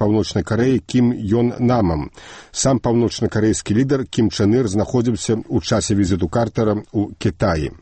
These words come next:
Тры амерыканскія вайскоўцы міжнароднага кантынгенту нато ў Афганістане былі сёння забіты ў выніку двух асобных выбухаў. Двое загінулі на ўсходзе краіны, адзін на захадзе.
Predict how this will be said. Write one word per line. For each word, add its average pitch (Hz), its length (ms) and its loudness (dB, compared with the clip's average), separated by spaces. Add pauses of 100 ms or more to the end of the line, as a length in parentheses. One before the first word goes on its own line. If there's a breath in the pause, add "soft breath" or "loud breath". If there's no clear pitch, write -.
(1080 loud breath)
Тры 151 160 4
амерыканскія 139 720 0
вайскоўцы 127 560 0
міжнароднага 113 720 0
кантынгенту 113 720 0
нато 120 320 0
ў 117 200 0
Афганістане 110 600 2
былі 113 240 0
сёння 120 240 0
забіты 107 480 0
ў 110 80 2
выніку 113 320 0
двух 113 320 0
асобных 113 560 0
выбухаў. 92 480 0 (480 loud breath)
Двое 120 320 2
загінулі 110 480 2
на 113 160 2
ўсходзе 131 400 -2
краіны, 127 400 0
адзін 110 240 2
на 113 80 2
захадзе. 92 560 -2